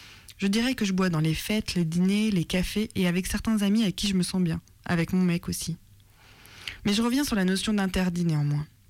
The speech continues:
Finalement, c'est un peu avoir bravé un interdit que d'avoir persisté à boire, alors que mon corps me disait qu'il n'était pas vraiment fait pour cela.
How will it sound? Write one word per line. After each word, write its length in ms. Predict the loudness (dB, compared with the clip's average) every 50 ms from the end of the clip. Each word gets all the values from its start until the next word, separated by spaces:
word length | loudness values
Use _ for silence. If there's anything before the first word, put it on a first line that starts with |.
| -20 -12 -6
Finalement, 440 | -4 0 0 2 2 2 2 2 0
c'est 180 | -2 -2 -2 -2
un 100 | -2 -2
peu 220 | -2 -2 -2 -4 -4 -4
avoir 300 | -2 -2 0 0 0 0
bravé 380 | 0 0 0 0 0 0 0
un 100 | 0 0
interdit 480 | 0 0 0 0 -2 -2 -2 -4 -6 -6
que 100 | -4 -2
d'avoir 280 | -2 0 0 0 -2
persisté 520 | -2 -2 -4 -4 -4 -6 -6 -6 -4 -4 -4
à 80 | -2
boire, 440 | -2 -2 0 0 0 0 -2 -6 -10 -16 -16 -16 -16 -16 -8 -2
alors 180 | -2 0 0 0
que 100 | 0 0
mon 160 | 2 0 0
corps 220 | 0 -2 0 0
me 120 | 0 0 0
disait 240 | 0 0 -2 -2
qu'il 160 | 0 0 0 0
n'était 200 | 0 0 -2 -2
pas 200 | -2 -2 -2 -2
vraiment 280 | 0 0 2 2 2
fait 160 | 0 0 -2
pour 200 | -2 -4 -4 -4
cela. 300 | -2 -2 -2 -2 -2 -4